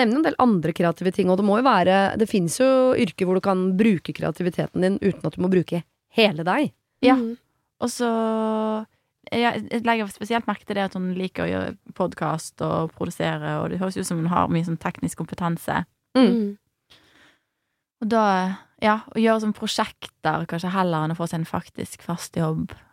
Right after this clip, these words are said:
Speaker 2: Eh, ting som kan, eh, skaffe litt større summer på litt kortere tid,
Speaker 3: Mm.
Speaker 2: som man kan leve på en stund, altså, ja.
Speaker 3: Samtidig som, nå kom jeg på sånn,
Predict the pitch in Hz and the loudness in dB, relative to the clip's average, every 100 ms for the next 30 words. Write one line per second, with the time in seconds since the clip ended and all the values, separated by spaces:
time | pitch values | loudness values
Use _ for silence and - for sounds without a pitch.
0 | - 175 170 170 170 180 - _ _ _ | -4 0 2 2 0 -2 -4 _ _ _
1 | _ _ _ - 202 185 170 170 170 170 | _ _ _ 0 0 0 0 0 0 0
2 | 165 165 160 170 170 - - - 190 - | 0 0 0 0 -2 -4 -8 -2 -2 2
3 | 196 196 - 185 170 170 - 170 170 160 | 0 0 0 -2 -2 -2 -2 0 0 0
4 | 156 160 - 170 - 175 - 170 160 - | -4 -6 -6 -6 -4 -6 -4 -6 -4 -4
5 | 165 - - - _ - 247 277 190 180 | -4 -4 -10 -20 _ -6 2 4 2 0
6 | 170 165 151 151 156 156 147 - 156 165 | -4 -2 -2 -4 -4 -4 -4 -4 -4 -4
7 | 175 175 175 180 - _ _ - 277 302 | -4 -4 -4 -6 -10 _ _ -4 0 2
8 | 262 208 208 220 262 247 254 262 294 247 | 2 0 -2 0 0 2 0 2 2 2
9 | 202 196 202 208 202 | 0 -6 -6 -2 -4